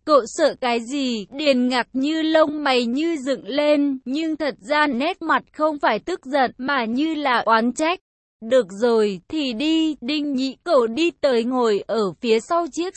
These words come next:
xe máy, "Cậu chở chị." Điền Ngạc Như lách người, đưa xe cho Đinh Nhĩ Cẩu, hắn miễn cưỡng cầm tay lái,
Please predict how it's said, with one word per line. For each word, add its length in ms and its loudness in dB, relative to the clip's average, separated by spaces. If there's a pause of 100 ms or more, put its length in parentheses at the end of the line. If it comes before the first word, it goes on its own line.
xe 180 2
máy, 640 -2
"Cậu 220 0
chở 340 -2
chị." 400 -4
Điền 360 2
Ngạc 240 -2
Như 300 -2
lách 280 -4
người, 580 -2
đưa 240 -4 (100)
xe 280 4
cho 200 2
Đinh 300 -2
Nhĩ 240 -4 (100)
Cẩu, 500 -4
hắn 320 0
miễn 260 0
cưỡng 340 -2
cầm 300 -2
tay 280 0
lái, 580 0